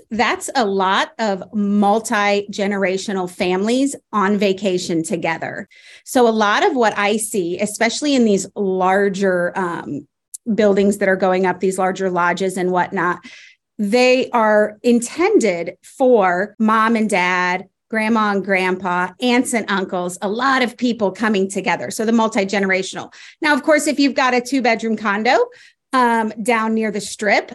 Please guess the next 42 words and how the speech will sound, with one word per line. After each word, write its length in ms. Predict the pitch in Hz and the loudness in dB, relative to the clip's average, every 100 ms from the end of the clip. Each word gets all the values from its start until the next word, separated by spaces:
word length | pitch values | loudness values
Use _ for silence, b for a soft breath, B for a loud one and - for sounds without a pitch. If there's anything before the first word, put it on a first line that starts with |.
| - | -4
then 220 | 233 233 | 0 2
that's 200 | 320 339 | 0 -2
gonna 200 | 339 294 | -2 0
might 280 | 269 302 240 | 0 -2 -4
be, 200 | 254 247 | -6 -2
like, 200 | 233 226 | -2 0
a 60 | |
younger 360 | 214 190 190 247 | 0 0 2 0
family. 520 | 294 440 165 104 - - b b - | 0 0 -2 -4 -12 -18 b b 0
Or, 580 | 262 226 214 214 233 233 B - | 4 6 6 4 0 -6 B -4
um, 500 | 220 208 202 196 - - | -2 0 0 -4 -6 0
on 160 | 214 | 2
a 60 | 208 | 2
golf 340 | 196 185 196 | 2 2 0
course, 400 | - 294 359 - - | 2 4 4 -2 -8
that 260 | 214 208 240 | -2 -2 0
might 320 | 226 226 220 | 0 0 -2
be 300 | 226 220 233 | -6 -4 -4
a 80 | 208 | -4
couple 480 | 226 220 226 - _ - | -2 -2 -2 -2 _ 0
elderly 420 | 233 240 226 226 | 2 4 4 2
couples 400 | 226 226 220 202 | 0 -2 0 -2
vacationing 580 | 214 208 214 202 190 190 | -4 -2 -4 -2 -2 -2
together. 460 | 202 196 185 170 | -2 0 0 -4
So 220 | 196 269 254 | -6 -2 0
really, 380 | 254 453 480 339 | 4 6 6 4
depending 440 | 269 269 302 392 | 2 0 2 2
on 160 | 254 214 | 2 0
where 160 | 220 | 0
you're 160 | 233 220 | 0 -2
purchasing, 600 | 220 196 240 240 311 311 | -2 -4 -4 -2 4 4
you 100 | 226 | 4
need 180 | 220 220 | 0 -2
to 140 | 285 | -4
figure 340 | 269 240 202 202 | -2 -2 0 2
out 180 | 190 | 0
your 100 | 185 | -4
target 320 | 180 196 185 160 | -4 -2 -2 -4
market. 520 | 175 151 - 98 - b b b b - | -6 -6 -6 -10 -10 b b b b 0
And 180 | 247 240 | 2 2
from 340 | 247 226 196 | 2 2 0
there, 420 | 220 254 254 220 | 0 2 4 2